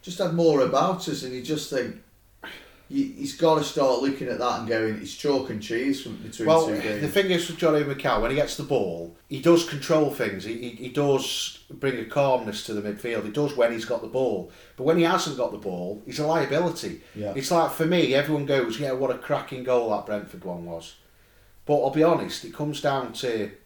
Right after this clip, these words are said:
Speaker 2: not blocking your man off. He should have been charging him down before he even got it in. But he's too slow. He hadn't got the pace for it.
Speaker 1: No.
Speaker 2: But we'll cover the rest of that on player ratings. But first, obviously, it's question time. I'm winning four three.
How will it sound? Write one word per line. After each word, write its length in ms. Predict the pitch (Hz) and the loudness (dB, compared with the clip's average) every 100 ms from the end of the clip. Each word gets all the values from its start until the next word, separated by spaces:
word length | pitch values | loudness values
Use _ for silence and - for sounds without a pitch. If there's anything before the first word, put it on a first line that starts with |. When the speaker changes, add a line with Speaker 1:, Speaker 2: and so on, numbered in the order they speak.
| _ _ | _ _
Speaker 2:
not 280 | 123 131 123 | -4 -4 0
blocking 340 | 120 113 - 107 | 0 -2 -4 -6
your 80 | |
man 200 | 101 165 | -4 -2
off. 300 | 131 - - - | -4 -8 -14 -16
He 80 | 113 | -10
should 180 | - | -4
have 80 | 160 | 0
been 260 | 147 123 - | 0 -2 -6
charging 440 | - 160 156 143 127 | 0 4 6 4 0
him 140 | 113 | -2
down 320 | 123 131 110 | 2 2 0
before 220 | 92 113 | -4 -4
he 60 | 113 | -2
even 120 | 113 | -2
got 140 | 123 123 | 0 0
it 80 | |
in. 180 | 170 165 - - - | 0 -4 -8 -18 -8
But 120 | 151 | -6
he's 120 | - | -4
too 120 | 202 | -6
slow. 440 | 165 156 208 208 - | -4 -2 -2 -2 -6
He 60 | - | -4
hadn't 160 | 151 180 | -2 -2
got 80 | - | -4
the 60 | |
pace 260 | - 175 170 | -2 -4 -4
for 240 | - 107 85 | -6 -6 -6
it. 180 | - 113 | -14 -16
Speaker 1:
No. 40 | - - - | -16 -16 -12
Speaker 2:
But 60 | 117 | -8
we'll 140 | 117 | -6
cover 200 | - 131 | -4 -2
the 60 | 123 | -2
rest 200 | 113 - | -2 -2
of 60 | 117 | -4
that 60 | |
on 120 | 98 101 | -4 -4
player 260 | 107 101 | -4 -2
ratings. 560 | 104 101 - 92 87 - - - - - - _ _ - | -2 -4 -6 -12 -12 -18 -20 -20 -20 -20 -20 _ _ -4
But 160 | 117 | 0
first, 340 | - 160 156 156 | 8 10 10 6
obviously, 520 | 143 139 151 147 143 | 4 2 0 0 0
it's 120 | - | -2
question 400 | - 143 - 139 | 2 2 2 -6
time. 340 | 135 135 131 | -2 0 2
I'm 180 | 127 127 | 0 0
winning 200 | 127 117 | -2 -6
four 260 | 107 120 110 | -4 -2 -2
three. 520 | - 127 127 123 - | -2 -2 -2 -6 -12